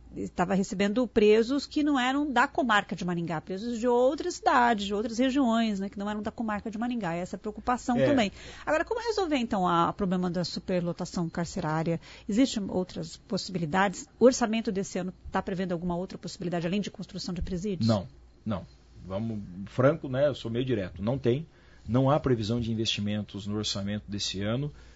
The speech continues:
Speaker 2: é, além dessa, desse investimento já, é, programado. Na verdade, no orçamento para a segurança desse ano, e aí eu não era o relator ainda, então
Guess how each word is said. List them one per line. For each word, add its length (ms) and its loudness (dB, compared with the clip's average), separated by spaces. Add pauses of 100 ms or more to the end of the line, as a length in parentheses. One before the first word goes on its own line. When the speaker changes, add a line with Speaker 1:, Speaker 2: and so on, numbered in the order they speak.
(120)
Speaker 2:
é, 400 0
além 480 2
dessa, 840 2
desse 340 -2
investimento 840 0
já, 420 0 (320)
é, 160 0
programado. 720 0
Na 120 0
verdade, 640 2 (340)
no 200 2
orçamento 480 4
para 160 0
a 40 0
segurança 540 2
desse 280 -2
ano, 280 4
e 100 0
aí 160 4
eu 80 6
não 120 2
era 80 4
o 40 2
relator 340 0
ainda, 200 -2
então 380 -4